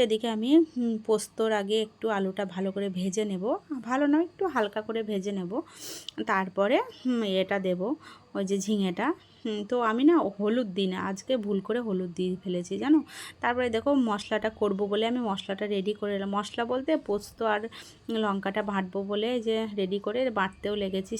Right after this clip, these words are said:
শিলে। আর সকালে যেহেতু ওই যে, হুম, বেটেছিলাম আদা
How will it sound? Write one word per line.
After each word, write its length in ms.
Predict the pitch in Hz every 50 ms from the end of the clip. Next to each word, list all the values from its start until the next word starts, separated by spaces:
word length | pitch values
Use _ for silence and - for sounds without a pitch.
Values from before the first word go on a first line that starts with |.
| - -
শিলে। 260 | 214 190 185 220 302 - - - - - - - - _ - _ - _ - - _ _ - - _ - - 247
আর 60 | - - -
সকালে 260 | 196 - 196 202 202 208 214
যেহেতু 320 | 220 226 233 226 220 254 262 269 269 - - - - - - - 226
ওই 100 | 220 214 208
যে, 100 | 240 240 240 240 226 -
হুম, 400 | - 233 233 226 220 214 208 208 214 - - 208 208 196
বেটেছিলাম 560 | 214 214 214 254 247 240 - 240 220 208 220 277 339 - - 240 226 - - - - 196 190
আদা 220 | 185 180 208 202